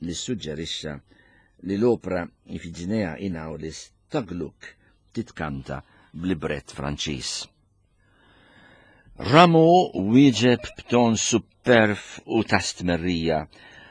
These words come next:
għal dawn l-akkużi. U l-għadab tal-Franċiżi, meta qraw litra ta' Rousseau tant kien kbir,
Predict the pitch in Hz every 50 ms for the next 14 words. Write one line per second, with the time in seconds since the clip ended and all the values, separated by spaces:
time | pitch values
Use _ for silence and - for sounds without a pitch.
0 | - _ _ - 87 87 82 82 85 85 87 82 82 - - - 87 82 78 69
1 | 71 76 67 65 - _ _ - - - - - - - _ _ - 165 165 165
2 | 175 175 165 147 151 143 - - 131 123 - - 123 120 117 113 - 110 107 101
3 | 90 80 92 87 80 78 - - - 90 92 87 - - - 98 107 107 101 95
4 | 92 92 - - 95 95 120 135 - - 104 101 95 - 113 113 131 139 - -
5 | - 156 143 123 110 - - 92 - - - 135 123 113 107 101 - - - -
6 | 139 143 139 123 113 117 135 170 175 160 147 131 110